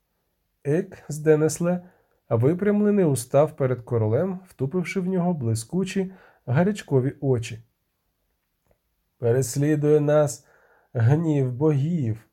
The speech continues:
сказав він, підіймаючи руки. «Згрішили ми, королю Недаміре. Це був святий похід. Похід проти зла.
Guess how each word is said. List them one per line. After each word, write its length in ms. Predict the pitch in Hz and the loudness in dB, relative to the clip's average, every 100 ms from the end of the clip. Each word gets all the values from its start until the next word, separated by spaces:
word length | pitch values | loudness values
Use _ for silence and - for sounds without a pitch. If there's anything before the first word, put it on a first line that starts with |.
| _ _ _ _ | _ _ _ _
сказав 520 | - 117 104 101 101 | -8 -4 -2 -2 -4
він, 280 | 120 180 180 - _ _ | -4 -6 -8 -18 _ _
підіймаючи 720 | - 135 175 175 120 113 113 139 | -8 -4 -2 0 2 0 -2 -6
руки. 380 | 127 110 113 - _ _ _ _ _ _ _ | -4 -6 -10 -18 _ _ _ _ _ _ _
«Згрішили 840 | 131 156 185 185 - 190 202 185 175 | -10 -2 2 2 2 4 4 4 2
ми, 320 | 160 135 113 - | 2 2 0 -6
королю 420 | - 120 123 120 | -4 -2 0 -2
Недаміре. 960 | 120 120 127 120 120 120 120 113 110 107 _ _ _ _ | -4 -2 0 0 0 -2 -2 0 -2 -6 _ _ _ _
Це 300 | - 185 202 | -4 0 2
був 280 | 170 190 185 | 4 4 4
святий 520 | 165 160 156 180 180 | 0 0 0 0 0
похід. 720 | - 131 113 147 156 123 - _ _ _ _ _ _ _ | 0 -2 -2 0 0 0 -6 _ _ _ _ _ _ _
Похід 640 | - 180 175 202 208 180 - | 2 2 2 0 2 2 0
проти 400 | 160 160 165 156 | 0 2 2 -2
зла. 500 | 127 160 151 110 110 | 0 2 4 2 -4